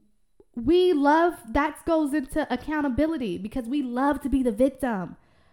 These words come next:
We love it. Sometimes a lot of people, and including myself, I, I am addicted sometimes to being the victim. It's easy. It's easy to be the victim. It's hard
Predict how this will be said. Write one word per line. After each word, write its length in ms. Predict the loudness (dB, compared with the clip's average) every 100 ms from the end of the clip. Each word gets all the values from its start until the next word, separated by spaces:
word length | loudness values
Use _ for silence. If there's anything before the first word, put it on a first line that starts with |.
| _ -12 -10 -8 -8
We 280 | -2 0 0
love 380 | 0 0 -2 0
it. 380 | -2 -4 -12 -20 _ _ _ -10
Sometimes 540 | -6 -4 -4 -2 -4 -2
a 60 | -4
lot 300 | -4 -2 -2
of 120 | 2
people, 300 | 2 2 -2
and 180 | -4 -4
including 440 | -4 -4 -4 -4
myself, 440 | -6 -8 -6 -8 -8
I, 220 | -12 -12 -14 -10
I 160 | -8
am 220 | -6 -4
addicted 540 | -4 -6 -6 -6 -6 -6
sometimes 360 | -8 -6 -6
to 80 | -6
being 200 | -6 -6
the 40 | -6
victim. 320 | -6 -6 -6
It's 200 | -8 -14 -10
easy. 580 | -2 -2 -2 -4 -6 -12 -20 -12
It's 200 | -10 -10 -8
easy 340 | -4 -2 -2
to 100 | -4
be 160 | -4 -4
the 80 | -2
victim. 520 | -4 -6 -14 -18 -20 _ _ _ _ _ -2
It's 200 | -2 0
hard 840 | -10 -2 0 2 2 0 -2 -6